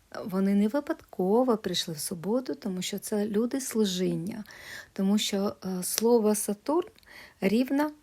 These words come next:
слово служіння, безкорисного служіння. І люди, які народилися під цими датами,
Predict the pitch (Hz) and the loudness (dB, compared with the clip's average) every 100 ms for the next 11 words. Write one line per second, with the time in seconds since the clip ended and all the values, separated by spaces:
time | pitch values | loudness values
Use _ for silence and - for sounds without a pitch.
0 | - - - 190 190 208 - 190 170 185 | -16 -12 -4 -4 -2 -4 -4 -4 -2 -2
1 | 170 160 165 175 _ _ - - - - | -4 -6 -10 -16 _ _ -16 -14 -14 -16
2 | - - _ - 185 190 - 196 196 - | -16 -20 _ -4 -2 -2 -2 -2 -2 -4
3 | 175 170 - 165 160 170 190 196 208 - | -6 -6 -8 -10 -10 -10 -10 -10 -14 -6
4 | 202 208 202 196 220 202 180 185 175 170 | 0 2 2 0 2 2 0 -2 -4 0
5 | 226 339 - 254 240 - 233 196 185 180 | 2 2 0 -4 -6 -4 -4 -2 -4 -4
6 | 175 196 233 | -6 -2 -2